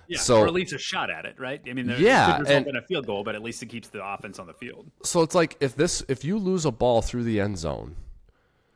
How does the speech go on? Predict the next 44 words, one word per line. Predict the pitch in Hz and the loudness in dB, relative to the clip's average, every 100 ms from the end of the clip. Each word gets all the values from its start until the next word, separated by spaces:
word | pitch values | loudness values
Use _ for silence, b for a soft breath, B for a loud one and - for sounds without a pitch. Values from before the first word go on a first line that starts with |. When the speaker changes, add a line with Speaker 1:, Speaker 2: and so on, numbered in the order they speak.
| _ _ _ _ _ _ 123 | _ _ _ _ _ _ 2
Speaker 2:
and | 120 110 | 4 4
your | 123 131 - | 4 4 4
only | 120 139 147 135 117 - _ _ _ _ _ _ - | 4 6 4 4 2 -2 _ _ _ _ _ _ -2
negative | 107 113 120 104 - | 4 4 4 0 0
consequence | 117 123 - - 104 90 - | -2 -2 -4 -4 -2 -2 -2
is | 92 87 | -2 -2
the | - | 0
ball | 98 | 2
just | 92 - | 2 -2
goes | 104 87 | -2 0
back, | 101 92 - - | 2 2 0 0
like, | 110 - | 0 0
you, | 113 123 | -6 -2
you | 127 | -2
can | 151 165 | 0 2
be | 123 | 4
more | 113 110 | 4 4
cavalier | 101 - 110 95 90 101 107 95 | 4 4 4 4 0 4 4 4
and | 95 87 | 2 0
riskier | 90 123 - 98 80 | 2 2 0 -2 0
with | 80 - | 0 0
that. | 65 65 - - | -2 -6 -10 -10
You | 120 | -6
can | 104 110 | -2 -4
fl-, | 87 - 110 - | -6 -12 -12 -8
you | 120 | -8
can, | 123 110 95 | -4 -4 -4
you | 113 113 | -6 -6
can | 104 | -4
reach | 92 120 - | -4 -4 -6
the | 104 | -2
ball | 107 110 | 2 4
out | 117 120 | 4 2
and | 98 | -2
flail | - 110 110 113 123 | -8 2 4 6 6
it | 127 | 4
and | 104 95 | 4 2
not | 104 110 | 2 0
worry | 104 92 120 123 | -4 0 4 4
about | 107 101 82 | 4 4 2
losing | 90 110 107 104 | 0 -2 0 -2
possession | - 92 90 110 - 82 | 2 2 2 0 -2 -4
of | 71 | -4
it | 76 | -6